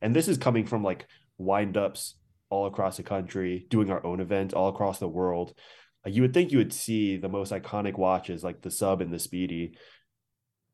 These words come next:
but nothing. I mean, like, literally every other person was wearing either a Sub or a Speedy at Icon's event, right? So they're obviously watch guys, but they're that type of watch guy that is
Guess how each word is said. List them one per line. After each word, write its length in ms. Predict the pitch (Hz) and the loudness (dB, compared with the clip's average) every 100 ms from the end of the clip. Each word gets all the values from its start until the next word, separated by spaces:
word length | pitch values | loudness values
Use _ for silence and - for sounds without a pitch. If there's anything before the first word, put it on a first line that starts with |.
| _ _ _ _ | _ _ _ _
but 260 | 120 104 - _ _ _ _ - | 4 4 0 _ _ _ _ -4
nothing. 560 | 113 113 117 131 - - | 2 6 6 6 0 4
I 120 | 110 | 4
mean, 320 | 98 92 90 - | 4 0 -2 -2
like, 200 | 98 98 | 0 4
literally 480 | 123 117 107 101 - | 8 8 6 4 4
every 400 | 113 113 110 104 | 4 4 2 2
other 240 | 101 101 | 0 -2
person 360 | 101 101 95 98 | -4 -6 -4 -6
was 140 | 85 | -4
wearing 320 | 87 98 87 85 | -2 0 -2 -4
either 280 | 92 87 | -4 -4
a 60 | 80 | -6
Sub 360 | - 104 92 85 | -2 2 2 0
or 120 | 78 | -4
a 40 | |
Speedy 440 | - 101 87 82 78 | -6 -4 -2 -2 0
at 100 | 82 | 0
Icon's 400 | 87 - 78 69 | -2 -4 -10 -8
event, 320 | 71 73 - _ - | -8 -8 -10 _ 0
right? 260 | 87 - | 2 2
So 140 | 113 101 | 4 6
they're 160 | 120 | 8
obviously 400 | 131 143 131 120 | 8 8 6 4
watch 340 | 92 113 113 - | 6 6 4 2
guys, 300 | 95 90 - | 2 2 0
but 180 | 95 92 | -2 0
they're 260 | 98 92 - - _ _ | -2 -2 -6 -20 _ _
that 320 | 98 110 110 - | 0 2 2 -2
type 200 | 90 87 | -10 -8
of 100 | 82 | -4
watch 340 | 82 71 - | -6 -6 -8
guy 240 | 80 76 | -8 -6
that 300 | 80 80 - | -4 -4 -2
is 340 | 87 87 69 | -2 -2 -4